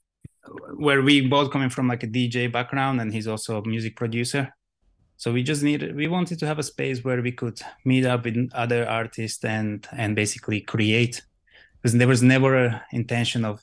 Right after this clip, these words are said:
turning into a business or develop it into, like, or to, <laughs> when I look back now where we started and where we are,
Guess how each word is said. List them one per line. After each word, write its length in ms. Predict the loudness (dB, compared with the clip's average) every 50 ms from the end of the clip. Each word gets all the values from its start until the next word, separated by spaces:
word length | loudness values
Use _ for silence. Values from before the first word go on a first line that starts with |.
| _ _ -6
turning 300 | -4 -2 0 0 2 0
into 200 | 0 -2 -2 -4
a 40 | -2
business 420 | 0 0 0 2 0 -2 -2 -4
or 80 | -6 -4
develop 460 | -2 -2 -2 -2 -2 -2 -4 -4 -6
it 100 | -6 -6
into, 500 | -6 -6 -6 -4 -2 -2 -2 -2 -4 -8 _ _ _ _ _ _ _ _ _ _ _ _ _ _ -20 -20 -18 _ -8
like, 420 | -8 -6 -6 -8 -10 -10 -12 -14 -12 -12 -12 -12 -14 _ _ -20 -20 _
or 280 | 2 4 4 4 4 4
to, 200 | 4 6 8 8
<laughs> 340 | 8 8 6 6 4 2 -2
when 120 | -2 0 2
I 80 | 2
look 180 | 2 2 2 2
back 300 | 2 2 2 0 -2 -4 -2
now 260 | 0 2 2 2 2
where 140 | 2 2 0
we 100 | 0 -2
started 380 | -2 -2 -2 -2 0 0 0
and 120 | -2 -2 -2
where 160 | -2 -2 -2
we 160 | -2 -2 -2
are, 220 | 0 0 -2 -2